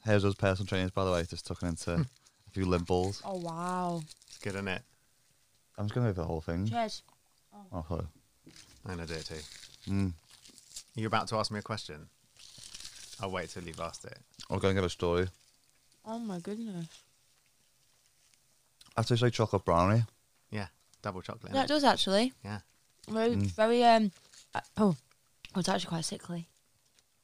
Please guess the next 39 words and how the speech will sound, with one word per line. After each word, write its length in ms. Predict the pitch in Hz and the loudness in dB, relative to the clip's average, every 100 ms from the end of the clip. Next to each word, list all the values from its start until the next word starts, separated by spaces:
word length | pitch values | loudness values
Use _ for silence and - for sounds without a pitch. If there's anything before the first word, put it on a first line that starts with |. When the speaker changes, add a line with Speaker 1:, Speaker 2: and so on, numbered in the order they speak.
| _ - _ _ _ - | _ -20 _ _ _ -10
Speaker 2:
It's 80 | 196 | 0
Speaker 1:
Mm. 40 | |
Speaker 2:
quite 160 | 240 202 | 2 2
sickly, 340 | 220 - 208 | -4 -4 -4
Lint, 220 | 180 180 | -2 2
Speaker 1:
That's 140 | 120 - | 2 4
a 0 | |
Speaker 2:
isn't 80 | 117 | 2
Speaker 1:
good 80 | |
Speaker 2:
it? 40 | - | 2
Speaker 1:
thing 100 | 127 | 4
about 140 | 127 | 4
lint, 160 | 110 127 | 2 2
though, 100 | 123 | 2
because 240 | 104 104 95 | 2 -2 -4
you 60 | |
don't 140 | 101 101 | -2 -2
have 100 | 104 | -2
to 60 | |
have 100 | 101 | 0
a 40 | 95 | 2
lot 160 | 85 | 0
of 60 | 92 | 0
them. 140 | 104 104 | -4 -6
Speaker 3:
That's 120 | 107 | -12
why 140 | 107 | -10
you 40 | 110 | -8
need 160 | 110 | -8
the 80 | 98 | -12
bar. 320 | 90 104 85 - _ _ _ _ - | -8 -8 -8 -14 _ _ _ _ -12
Speaker 2:
Mm. 440 | 285 294 277 208 160 | -8 -6 -6 -8 -6
Speaker 1:
Mm. 260 | 92 92 - _ _ _ _ _ _ _ _ | -4 -6 -8 _ _ _ _ _ _ _ _
Speaker 2:
Wow, 280 | 190 175 165 _ | -16 -14 -16 _
sorry. 220 | 202 170 _ _ _ | -20 _ _ _ _
Speaker 1:
Anyway, 260 | 120 110 82 - - - - - _ _ _ _ _ _ _ _ _ _ _ - | 0 2 2 -2 -10 -8 -10 -16 _ _ _ _ _ _ _ _ _ _ _ -6
there's 100 | 120 | -2
this 80 | 120 | 0
personal 440 | - 117 110 113 | 2 4 4 0
trainer 460 | 101 98 95 101 82 | -2 0 2 2 0